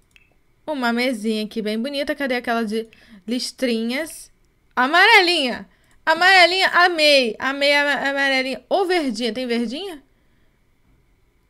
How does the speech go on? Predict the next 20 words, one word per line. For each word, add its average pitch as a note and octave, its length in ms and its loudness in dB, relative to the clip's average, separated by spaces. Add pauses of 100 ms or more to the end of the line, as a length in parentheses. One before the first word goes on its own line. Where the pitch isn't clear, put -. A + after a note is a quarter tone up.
(140)
Tem. C4 360 -6 (480)
Tem B3 180 -6
verdinha, B3 420 -6
limão? C4 440 -6 (340)
Ó C4 220 2
só, D4+ 240 -2
verdinha. B3 680 -4 (320)
Verdinha C4+ 400 0
cor D4 200 0
de C4 100 -4
zumbizinho. C4 720 -4 (440)
Agora C4 420 2
falta A#3+ 280 -2
a - 20 -4
cadeirinha. D#4 640 -4 (280)
Verdinha A#3 560 -4
também, B3+ 360 -8
cor C4 120 -6
de G3+ 80 -8
zumbizinho. A#3 640 -8